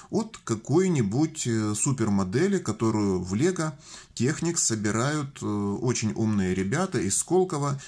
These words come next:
или же из университетов, которые занимаются F P V-дронами. Давайте подключим такой мотор с редуктором к нашему кулеру или же большому вентилятору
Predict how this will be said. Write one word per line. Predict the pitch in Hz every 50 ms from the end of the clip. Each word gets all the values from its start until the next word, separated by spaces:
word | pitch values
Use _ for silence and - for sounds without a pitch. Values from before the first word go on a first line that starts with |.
| - -
или | - 190 165 135
же | 113 113 110 104
из | - - 123 120 110
университетов, | 110 110 110 104 101 - - 120 120 196 202 202 175 - - - - -
которые | - - 139 220 202 170 131
занимаются | 113 113 113 113 131 147 143 131 - 123 -
F | - 110 - -
P | - 107
V-дронами. | 98 117 120 - 104 98 - 101 95 90 87 - - - - - - - _ _ _ _ _ _ _ _ _ _ _ _ _ _ _ - - - - - - - - - _ -
Давайте | 143 180 214 226 208
подключим | - 185 180 - - 139 113 - 101 101
такой | 113 120 - 127 113
мотор | 113 123 117 110 104 98 -
с | - -
редуктором | 120 123 180 233 - - 120 101 90 90 95 - - _ _ _ - - - - - - _
к | - -
нашему | 117 110 107 - 110 104 95 87 - - - 87 - - _ _ - - - - -
кулеру | - 95 98 95 101 120 160 196 220 220 - - -
или | - - 113 104
же | 101 90 92 82
большому | 67 85 101 120 113 98 - - 123 107 98 90
вентилятору | 95 104 98 - 95 92 90 85 - - 110 139 180 202